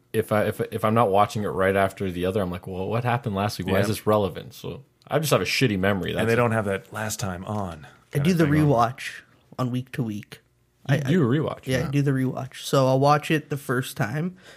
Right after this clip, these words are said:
Speaker 3: and then I'll give it about a day or a bit, and I'll rewatch the episode.
Speaker 2: Or you get the, uh, the YouTube recaps. Those are
Speaker 3: Yep.
Speaker 2: always great. Like for Westworld, that was so useful 'cause I
Speaker 1: Yeah.
Speaker 2: had no idea what was going on. It was very tough to follow.
Speaker 1: Yeah, you know what? They had some. They got the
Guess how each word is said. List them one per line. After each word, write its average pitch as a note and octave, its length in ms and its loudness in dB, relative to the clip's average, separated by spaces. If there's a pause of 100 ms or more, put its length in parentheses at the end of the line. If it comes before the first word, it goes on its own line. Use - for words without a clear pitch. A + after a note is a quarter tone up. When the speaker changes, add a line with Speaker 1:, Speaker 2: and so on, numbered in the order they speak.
(220)
Speaker 3:
and B2+ 100 -4
then C3+ 100 2
I'll B2+ 120 0
give C3+ 180 0
it C3+ 80 2
about B2+ 220 0
a A#2 60 -4
day C3 320 0
or C3+ 140 2
a C3 60 0
bit, C3 380 2 (140)
and E3+ 100 -6
I'll E3 80 -6
rewatch E3 520 -8
the G#2+ 120 -4
episode. - 480 -10 (120)
Speaker 2:
Or G#2+ 120 0
you G#2+ 80 0
get G#2+ 240 -2
the, F#2+ 240 -6
uh, E2+ 260 -6 (220)
the F#2 80 -6 (100)
YouTube G#2+ 360 -4
recaps. A#2+ 800 -8 (340)
Those A2 200 0
are C#3+ 40 4
Speaker 3:
Yep. C#3+ 120 4
Speaker 2:
always F#2 180 -4
great. F2+ 260 -8
Like F#2 140 -6
for F#2 340 -6
Westworld, F#2 540 -6
that E2+ 120 -8
was E2+ 120 -12
so F#2 180 -6
useful E2+ 340 -12
'cause F2+ 160 -4
I F2+ 40 2
Speaker 1:
Yeah. A2+ 60 4
Speaker 2:
had G#2+ 80 0
no G#2 120 -2
idea F2 200 -6
what F2 100 -10
was F2 100 -14
going D#2+ 180 -12
on. E2 200 -12
It F#2 40 -14
was F2+ 140 -14
very F#2 180 -8
tough - 200 -14
to - 60 -18
follow. E2 320 -16 (100)
Speaker 1:
Yeah, A2 140 2
you A2+ 120 2
know C3 80 4
what? G#2+ 180 4
They A2+ 60 2
had A#2 100 2
some. F2+ 300 -4 (160)
They A2 140 2
got C3 240 2
the E2 420 0